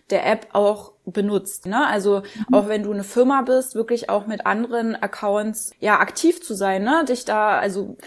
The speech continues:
Speaker 1: ob das jetzt in den Stories, da mal auf eine Story zu reagieren oder auch mal von anderen Firmen quasi da durchzuliken, halt nicht nur veröffentlichen, veröffentlichen, sondern halt auch wirklich, ähm, ja, mit anderen Nutzern aktiv zu werden und vor allem alle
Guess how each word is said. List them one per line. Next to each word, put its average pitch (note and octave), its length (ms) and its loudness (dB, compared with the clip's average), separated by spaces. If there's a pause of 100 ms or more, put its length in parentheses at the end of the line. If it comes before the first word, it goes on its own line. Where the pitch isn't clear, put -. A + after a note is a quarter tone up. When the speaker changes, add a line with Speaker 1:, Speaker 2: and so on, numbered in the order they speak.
(280)
Speaker 1:
ob G3 160 -4
das G3+ 120 -8
jetzt G3+ 180 0
in G3 80 -2
den G3 140 -2
Stories, A3 480 0
da F#3+ 140 2
mal F#3+ 160 2
auf - 160 -2
eine G3 100 -4
Story G#3 360 0
zu G3+ 120 -10
reagieren G3 640 0
oder G3 240 -2
auch F#3+ 100 -4
mal G3+ 200 -2
von G3 180 -6
anderen A3 480 0
Firmen A3+ 400 6
quasi G3+ 520 0
da F#3+ 160 0
durchzuliken, A3 840 -2 (260)
halt G3 300 0
nicht A3 220 -4
nur A3 180 -2 (480)
veröffentlichen, C#4+ 800 0
veröffentlichen, B3+ 480 0
sondern G3+ 300 0
halt G3+ 120 -4
auch G3 140 -2
wirklich, A3 480 0
ähm, F#3+ 320 -4 (260)
ja, G3+ 120 0
mit G#3 160 0
anderen A3 260 0
Nutzern G#3 360 -4
aktiv B3 380 -6
zu - 140 -16
werden F#3 260 -2
und G3 200 -6
vor - 140 -8
allem F#3+ 220 -4
alle G3+ 440 -2